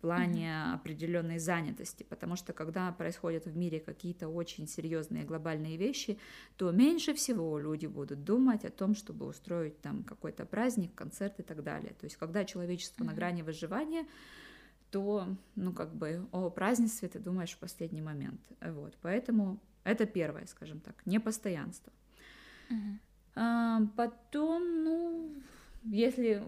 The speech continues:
Speaker 1: перейти от глобального к локальному, то, наверное,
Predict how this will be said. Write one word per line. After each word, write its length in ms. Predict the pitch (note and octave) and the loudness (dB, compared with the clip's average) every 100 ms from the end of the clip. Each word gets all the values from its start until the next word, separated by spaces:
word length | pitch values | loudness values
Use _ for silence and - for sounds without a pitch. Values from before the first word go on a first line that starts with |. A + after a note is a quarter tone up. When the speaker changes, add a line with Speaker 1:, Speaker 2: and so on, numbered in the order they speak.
| G3 | 0
Speaker 1:
перейти 340 | A#3 A3+ A3+ A3 | 4 4 4 4
от 120 | F#3 | 4
глобального 640 | G#3 G3+ A3+ A3+ G#3 F#3 F#3 | 4 4 4 4 4 2 -2
к 120 | - | -2
локальному, 720 | G3+ - C#4 D#4+ B3+ G3+ F3+ | -4 0 2 4 6 4 2
то, 340 | - G#3 A#3 | 0 2 4
наверное, 800 | A3 G3+ G3+ C4+ D4 B3+ G#3+ G#3 | 4 4 4 4 6 4 4 2